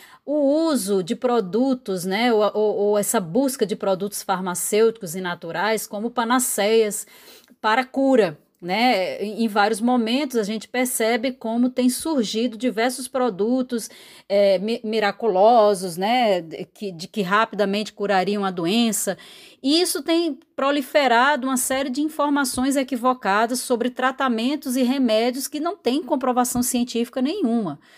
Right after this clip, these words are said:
A gente assistiu mais recentemente aqui no Brasil o caso da indicação da cloroquina pelo governo federal, um medicamento que não tem qualquer indicação médica, na verdade, né? Não tem uma comprovação dos seus reais efeitos contra essa doença.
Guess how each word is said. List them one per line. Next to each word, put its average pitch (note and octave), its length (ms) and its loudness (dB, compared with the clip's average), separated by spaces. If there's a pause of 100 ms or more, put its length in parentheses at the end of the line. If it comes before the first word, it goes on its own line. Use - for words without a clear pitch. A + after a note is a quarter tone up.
(160)
A - 40 -14
gente F3+ 140 -8
assistiu G#3 400 -2
mais G#3 200 0
recentemente G#3 720 -2
aqui B3+ 180 -2
no C4 100 4
Brasil A3 640 0 (400)
o G3+ 100 -10
caso G3+ 420 0
da F#3+ 240 2
indicação G#3 640 -2
da B3 140 2
cloroquina A3 720 -2
pelo G3 400 -4
governo F3+ 340 -4
federal, G#3+ 640 0 (340)
um A3+ 120 -2
medicamento A3+ 680 0
que A3 120 -6
não A3 160 -4
tem G#3 180 -4
qualquer C#4 680 2
indicação A3 560 -2
médica, G#3+ 580 0
na G3 140 -2
verdade, G#3 720 0
né? G3 120 -2
Não A#3+ 160 0
tem B3 240 -4
uma C#4+ 160 0
comprovação G3 680 -4
dos - 100 -10
seus F#3 200 -4
reais G3 380 2
efeitos G#3 480 -2
contra B3+ 440 -4
essa A#3+ 120 -2
doença. F#3 540 -4